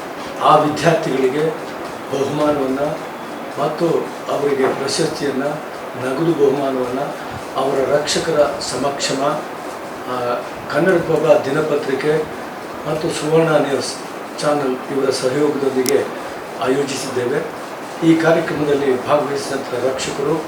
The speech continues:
ವಿದ್ಯಾರ್ಥಿಗಳು ಎಲ್ಲರಿಗೂ ಬಹಳಷ್ಟು ಖುಷಿ, ಮ್, ಪಟ್ಕೊಂಡಿದ್ದಾರೆ. ಯಾಕೆಂದರೆ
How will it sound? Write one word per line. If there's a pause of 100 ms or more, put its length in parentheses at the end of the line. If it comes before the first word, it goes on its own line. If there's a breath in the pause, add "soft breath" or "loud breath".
(240)
ವಿದ್ಯಾರ್ಥಿಗಳು (500)
ಎಲ್ಲರಿಗೂ
ಬಹಳಷ್ಟು (300)
ಖುಷಿ,
ಮ್,
ಪಟ್ಕೊಂಡಿದ್ದಾರೆ.
ಯಾಕೆಂದರೆ